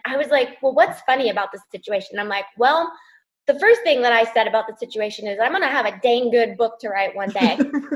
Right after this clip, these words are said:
Speaker 2: Right.
Speaker 1: <laughs> 'Cause you can't make this crap up. I'm like, "This is nuts." I, and I have had, I have the best family. I have had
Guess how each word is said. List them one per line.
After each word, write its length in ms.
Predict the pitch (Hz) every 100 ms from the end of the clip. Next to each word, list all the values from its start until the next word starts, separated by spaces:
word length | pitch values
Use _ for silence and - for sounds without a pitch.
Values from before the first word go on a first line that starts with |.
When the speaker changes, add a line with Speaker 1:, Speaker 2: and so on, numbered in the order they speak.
| -
Speaker 2:
Right. 320 | 311 - - 571 587 - - -
Speaker 1:
<laughs> 420 | - _ _ -
'Cause 240 | 330 277
you 140 | 330 349
can't 340 | 427 415 -
make 240 | 302 311
this 160 | - 294
crap 340 | - 277 226
up. 200 | 196 143 - - _ - - -
I'm 180 | - 277
like, 280 | 302 277 - - _ _ _ _ _ _
"This 380 | 220 226 440 494
is 140 | 349 254
nuts." 640 | 247 240 247 254 - - -
I, 200 | 262 330 - -
and 160 | 262 285
I 80 | 339 339
have 180 | 294 240
had, 360 | 247 214 208 -
I 80 | 247
have 280 | 302 294 233
the 80 | 240
best 260 | 240 233 240
family. 340 | 208 190 196 196 214
I 120 | 226
have 260 | 226 214 226
had 300 | 202 196